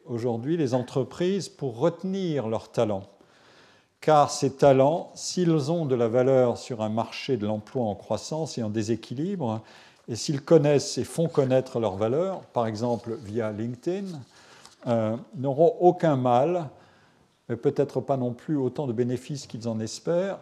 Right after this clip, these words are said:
à changer d'employeur. Dans les enquêtes auprès des, des employeurs, invariablement, la réponse est toujours la même. Ce qui est recherché d'abord,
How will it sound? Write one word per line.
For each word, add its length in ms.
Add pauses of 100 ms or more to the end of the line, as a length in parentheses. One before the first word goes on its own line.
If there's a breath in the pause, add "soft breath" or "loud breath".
(100)
à 100
changer 380
d'employeur. 560 (3000 soft breath)
Dans 160
les 180
enquêtes 380
auprès 320
des, 220
des 240
employeurs, 720
invariablement, 800
la 120
réponse 440
est 40
toujours 320
la 100
même. 500
Ce 180
qui 180
est 60
recherché 640
d'abord, 800